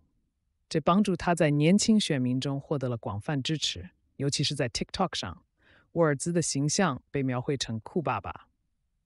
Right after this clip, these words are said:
然而，共和党人也迅速利用沃尔兹的这些特点攻击他，称他“危险的自由”。澳大利亚广播公司报道，卡马拉·哈里斯选择了明尼苏达州州长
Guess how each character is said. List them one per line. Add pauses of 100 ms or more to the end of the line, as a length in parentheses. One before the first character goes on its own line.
(160)
然
而， (380)
共
和
党
人
也
迅
速
利
用
沃
尔
兹
的
这
些
特
点
攻
击
他， (640)
称
他 (200)
“危
险
的
自
由”。 (220)
澳
大
利
亚
广
播
公
司
报
道， (140)
卡
马
拉·
哈
里
斯
选
择
了
明
尼
苏
达
州
州
长